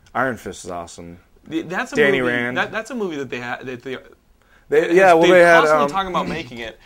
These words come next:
Speaker 2: and right now Iron Fist is really good. They've got this guy Ed Brubaker who's writing Daredevil. Uh, he's writing, uh, X-Men, and,
Speaker 1: Well,
Speaker 2: uh,
Speaker 1: um,
Speaker 2: he's an awesome writer. He's writing Kick-Ass Captain America,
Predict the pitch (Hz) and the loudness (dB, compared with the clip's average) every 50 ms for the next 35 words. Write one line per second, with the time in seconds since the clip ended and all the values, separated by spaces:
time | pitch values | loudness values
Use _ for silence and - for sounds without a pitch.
0 | _ _ _ - 135 143 170 220 226 226 208 175 - - 156 165 175 165 - 156 | _ _ _ -14 -10 -8 -8 -6 -6 -4 -4 -4 -4 -4 -6 -6 -6 -8 -12 -14
1 | 127 135 120 127 139 143 139 123 127 113 117 117 117 151 160 156 147 131 - 131 | -12 -12 -10 -8 -6 -6 -6 -6 -8 -10 -10 -10 -10 -10 -12 -12 -14 -14 -12 -12
2 | 117 - - 127 127 120 117 127 123 117 120 123 127 123 - 127 123 123 113 110 | -10 -10 -10 -12 -12 -12 -10 -10 -10 -10 -10 -12 -12 -12 -12 -12 -10 -10 -10 -10
3 | 117 110 - - 113 110 101 110 110 104 110 117 113 110 117 113 113 - _ _ | -10 -10 -10 -10 -14 -14 -10 -8 -6 -6 -6 -6 -6 -8 -8 -10 -12 -14 _ _
4 | _ _ _ _ _ - 104 107 110 110 107 120 120 113 113 117 113 110 - - | _ _ _ _ _ -10 -10 -8 -8 -10 -10 -10 -10 -10 -10 -12 -12 -12 -14 -18
5 | - - - - - - - - - - 127 123 - 123 127 127 131 139 160 _ | -20 -20 -18 -16 -16 -14 -14 -14 -12 -12 -14 -14 -14 -14 -14 -14 -14 -16 -20 _
6 | _ - - 123 127 143 147 147 143 143 143 143 139 139 139 135 139 139 139 135 | _ -14 -8 -4 -2 0 0 2 2 2 2 2 2 0 -2 -6 -8 -8 -8 -6
7 | 120 147 190 190 - 175 147 131 131 135 131 123 123 127 127 143 156 160 151 139 | -4 -4 -4 -6 -8 -12 -10 -8 -6 -6 -4 -6 -6 -6 -6 -6 -6 -6 -8 -10
8 | 127 113 - - 156 - 151 131 127 123 - - 127 120 - 120 117 117 113 110 | -14 -14 -14 -14 -12 -10 -10 -10 -10 -10 -10 -10 -10 -10 -12 -12 -12 -10 -8 -10
9 | 107 101 - 101 98 107 | -10 -10 -10 -12 -12 -14